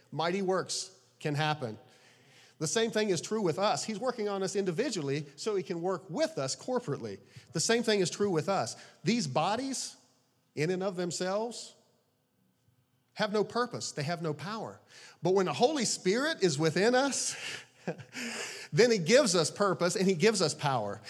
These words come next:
And we have the ability to change the world. How many world changers do we have in here today? Hallelujah. We have the ability. God did not bring us to this point to leave us here. He has greater things in mind.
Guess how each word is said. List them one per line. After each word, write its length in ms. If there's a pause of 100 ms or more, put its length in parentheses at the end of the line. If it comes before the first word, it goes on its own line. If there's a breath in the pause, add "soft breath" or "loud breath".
(120 loud breath)
And 140
we 120
have 200
the 100
ability 520
to 60
change 440
the 80
world. 500 (1120 soft breath)
How 100
many 120
world 280
changers 360
do 80
we 100
have 180
in 100
here 140
today? 380 (760 loud breath)
Hallelujah. 680 (280 loud breath)
We 340
have 380
the 100
ability. 600 (540 loud breath)
God 320
did 100
not 240
bring 200
us 140
to 120
this 160
point 360
to 60
leave 220
us 160
here. 320 (100)
He 160
has 160
greater 320
things 360
in 80
mind. 360